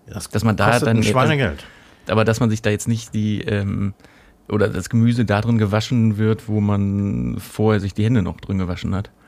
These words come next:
Speaker 1: Ja, okay, das, nee, klar, natürlich. Aber du brauchst drei, nicht zwei, sondern drei.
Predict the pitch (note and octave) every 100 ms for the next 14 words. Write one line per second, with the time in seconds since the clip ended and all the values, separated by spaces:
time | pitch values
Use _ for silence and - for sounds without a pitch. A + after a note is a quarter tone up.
0 | _ - _ B2+ A#2 C3+ G2+ F2+ G#2+ F2+
1 | F#2 G#2+ - G2+ F#2 F2 A#2+ D#2 - -
2 | - - A2+ A2+ C3+ B2 B2 C3+ G#2+ D#2+
3 | F#2+ A2 - G#2 F#2+ D#3 D3+ D3+ D3+ A2+
4 | E2+ C#2